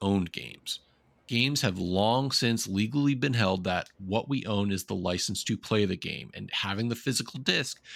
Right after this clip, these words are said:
or the f-, cartridge does not necessitate us having the right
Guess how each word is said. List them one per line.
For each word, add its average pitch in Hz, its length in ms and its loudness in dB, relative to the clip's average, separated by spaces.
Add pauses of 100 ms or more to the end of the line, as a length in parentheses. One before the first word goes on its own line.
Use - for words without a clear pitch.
(300)
or 107 180 2
the 101 120 0
f-, - 180 -10
cartridge 127 540 -2 (180)
does 110 180 -2
not 110 240 0
necessitate 120 800 -2
us 127 320 2 (220)
having 123 640 0 (420)
the 104 520 2
right 113 380 2